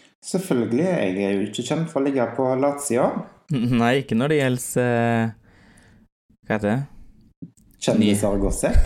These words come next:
Speaker 2: <laughs> Ja, sant.
Speaker 1: <laughs> Jo, vet du hva? Jeg har, eh, altså,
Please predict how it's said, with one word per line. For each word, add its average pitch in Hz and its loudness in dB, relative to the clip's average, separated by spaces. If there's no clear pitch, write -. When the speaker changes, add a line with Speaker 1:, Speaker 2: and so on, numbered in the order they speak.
Speaker 2:
<laughs> - -8
Ja, 113 2
sant. 139 -2
Speaker 1:
<laughs> 110 -6
Jo, 196 4
vet 180 2
du 190 2
hva? 196 0
Jeg 165 2
har, 135 2
eh, 117 0
altså, 117 -4